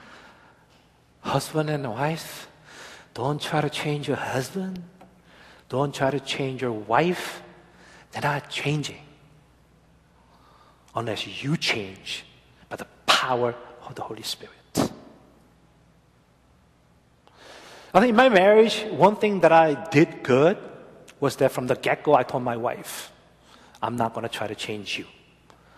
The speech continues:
I'm gonna try to change myself as much as I, as I can through prayers. And I know I'm not where you want me to be, but I'm gonna get better. I think I'm, I'm at a much better place.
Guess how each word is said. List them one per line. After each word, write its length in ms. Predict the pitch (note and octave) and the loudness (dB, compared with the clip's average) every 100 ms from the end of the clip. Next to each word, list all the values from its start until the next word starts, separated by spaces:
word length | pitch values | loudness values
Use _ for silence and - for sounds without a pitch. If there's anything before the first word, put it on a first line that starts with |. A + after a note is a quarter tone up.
| - - _ - | -20 -20 _ -6
I'm 160 | A2+ B2 | -4 0
gonna 140 | B2+ | -2
try 220 | A2+ - B2 | -2 -2 -2
to 80 | |
change 400 | A#2+ - B2+ - - - _ _ _ _ - | 0 -4 -4 -8 -12 -20 _ _ _ _ -16
myself 720 | B2 C3+ E3 E3+ - C#3 - | -4 2 4 2 -2 -2 -4
as 140 | B2 A2+ | -12 -4
much 340 | A2+ G3 - | 4 4 6
as 180 | D#3+ - | 0 2
I, 120 | C3 - - | 2 0 -4
as 140 | C#3+ C3+ | 0 2
I 100 | C#3 | 2
can 200 | C3+ B2 | 0 -2
through 180 | B2+ B2+ | -2 -6
prayers. 520 | - A#2 A2 - - - - - - | -4 -6 -6 -10 -16 -18 -20 -20 -6
And 240 | B2 A#2 A2 - - | -4 -4 -8 -12 -2
I 180 | A#2+ | 0
know 360 | B2 A#2+ A#2 A2 - - - | 4 6 6 4 -4 -16 -6
I'm 180 | - B2 | -4 -2
not 420 | A2+ A2 A2 - | 0 0 0 -4
where 220 | A#2 G#2+ G#2+ | 0 0 0
you 220 | G#2 G#2+ | -4 -4
want 180 | G2+ G2+ | -4 -6
me 100 | G2+ | -6
to 100 | G#2+ | -6
be, 260 | G#2 G2+ - | -6 -8 -8
but 260 | G2 - - | -8 -8 -10
I'm 300 | F#2+ F#2 F#2+ | -10 -10 -12
gonna 160 | F#2 | -12
get 220 | F#2+ F2+ - | -12 -12 -6
better. 240 | - - - - - _ _ _ _ _ _ _ - _ _ _ _ _ _ - | -4 -4 -8 -20 -20 _ _ _ _ _ _ _ -20 _ _ _ _ _ _ -8
I 100 | G3+ | -4
think 220 | E3 D3+ | -4 -4
I'm, 160 | D3 C#3 - | -8 -10 -12
I'm 220 | C#3 E3 - - - | -10 -12 -18 -16 -8
at 200 | A#2+ B2+ | -8 -6
a 20 | |
much 280 | B2+ - - | -6 -6 -6
better 160 | A#2 | -6
place. 680 | - C#3 G#3 C3 - - - | -8 -12 -12 -12 -12 -12 -16